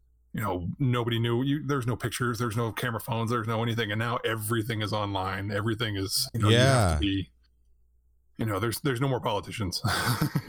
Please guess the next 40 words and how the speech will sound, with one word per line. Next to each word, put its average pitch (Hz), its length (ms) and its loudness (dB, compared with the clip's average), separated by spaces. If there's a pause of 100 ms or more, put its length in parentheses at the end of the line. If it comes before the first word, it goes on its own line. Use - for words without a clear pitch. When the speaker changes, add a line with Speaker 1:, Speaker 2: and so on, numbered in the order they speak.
Speaker 2:
It's 139 200 6
Speaker 1:
because, 170 220 2
no, 170 180 4
because 135 400 2
Speaker 2:
freaking 139 60 -2
Speaker 1:
everybody 135 300 0
knows 123 200 0
everything 120 340 0
else 123 160 -2
about 117 160 2
everybody, 110 400 0
and 104 80 0
you 110 100 0
have 117 120 -2
to 110 80 -8
just 107 180 -6
choose 117 360 -2
what 107 120 -6
you'll 101 160 2
accept 117 340 -2
about 104 220 -4
somebody. 101 400 -2 (560)
Speaker 2:
It's 143 140 4
Speaker 1:
And 147 80 4
Speaker 2:
really 170 220 6
Speaker 1:
there's 107 220 2
always 117 320 0
that 120 200 0 (440)
chance 160 340 -2
that 104 200 -4
somebody 127 260 2
could 135 160 -2
go, 143 260 0 (960)
"I'm 151 80 2
gonna 175 100 0
put 170 120 -2
all 170 100 0
your 165 100 0
information 165 400 2
up," 107 100 -6